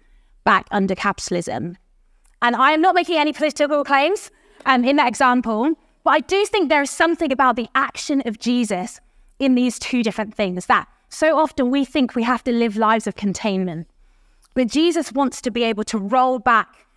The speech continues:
the, um, to roll back the things and reclaim the things that are within us and roll back anything, anything that we place into his hands for the sake of his purposes. And the church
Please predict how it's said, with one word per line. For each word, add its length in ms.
the, 300
um, 320
to 180
roll 260
back 340
the 100
things 420
and 220
reclaim 420
the 80
things 260
that 100
are 60
within 340
us 260
and 220
roll 220
back 260
anything, 600
anything 640
that 80
we 120
place 340
into 240
his 140
hands 360
for 80
the 80
sake 240
of 80
his 120
purposes. 720
And 120
the 60
church 580